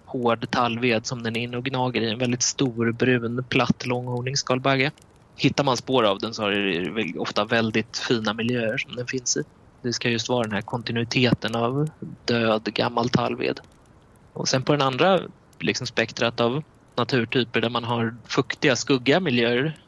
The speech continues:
där det finns, eh, brunrötade, lite blöta tallstockar. Då kan man ju till exempel leta efter mossor som kornknutmossa, som har varit rödlistad, som är knuten till det substratet.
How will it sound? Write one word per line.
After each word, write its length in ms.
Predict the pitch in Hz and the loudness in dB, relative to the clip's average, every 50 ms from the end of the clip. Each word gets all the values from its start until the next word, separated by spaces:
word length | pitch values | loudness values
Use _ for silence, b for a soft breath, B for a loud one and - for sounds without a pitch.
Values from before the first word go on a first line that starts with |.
| - - 127 | -18 -10 -6
där 100 | 120 117 | -2 -2
det 80 | 120 | -2
finns, 480 | 117 - 120 117 120 120 - - - - | -2 -2 -4 -4 -4 -4 -4 -4 -2 -2
eh, 240 | 107 110 107 107 110 | -2 0 -2 -2 -4
brunrötade, 1080 | 120 127 123 - 139 135 131 120 117 123 127 135 147 151 147 135 - - 127 117 - | -6 -6 0 2 4 4 4 4 2 0 2 2 4 4 2 2 0 -2 0 2 2
lite 240 | 120 117 107 - 120 | 0 0 0 -2 -6
blöta 720 | 120 - 131 131 131 135 127 120 117 - - - 175 160 - - - | -4 0 0 2 2 2 2 0 0 -2 0 0 0 0 -2 -6 -6
tallstockar. 680 | - - 131 107 107 - - - 123 - - 135 143 156 - - - - | -2 0 0 0 -2 -6 -8 -10 -8 -4 -2 -2 -2 -2 -4 -8 -14 -10
Då 80 | - - | -6 -4
kan 120 | - 175 | -2 0
man 80 | 175 170 | 0 0
ju 40 | |
till 140 | - 151 143 | 2 2 0
exempel 340 | 135 - 120 117 113 - 117 | 2 0 -2 -4 -2 -2 -2
leta 280 | 117 117 117 117 - 120 | 0 0 -2 -2 -2 -4
efter 480 | 110 - - - 120 110 110 110 104 95 - - - - - - - - | -4 -4 -2 0 0 2 2 2 0 -2 -4 -8 -12 -14 -14 -16 -16 -12
mossor 560 | - 131 123 123 - - - - 127 135 139 127 | -6 -4 -4 -2 -2 -2 -2 0 2 2 2 0
som 300 | - 117 113 117 120 120 - | -2 -4 -4 -6 -6 -8 -4
kornknutmossa, 1080 | - - 139 127 117 120 113 - - 117 110 110 - 123 120 143 143 - - - 131 | 0 2 2 2 2 -2 -4 -2 -2 -2 -2 -2 0 0 0 0 0 0 2 2 2
som 160 | 131 - 120 110 | 0 0 -2 0
har 140 | 98 107 | 0 2
varit 260 | 120 135 139 135 - - | 2 2 2 2 2 2
rödlistad, 640 | 135 131 131 123 120 123 127 127 - - 139 143 147 | 2 2 2 2 2 2 2 2 2 2 2 2 2
som 320 | - - - 123 117 113 113 | 0 -4 -6 -6 -6 -4 -4
är 80 | 117 | -4
knuten 400 | 117 - - 120 117 - - 123 | -4 -4 -4 -4 -4 -2 -4 -4
till 100 | 123 - - | -2 0 0
det 60 | 120 120 | 0 0
substratet. 880 | - 131 - - - - 123 123 127 - - 151 156 - - - | 0 -2 -4 -4 -2 0 0 0 0 0 -2 -4 -4 -4 -10 -14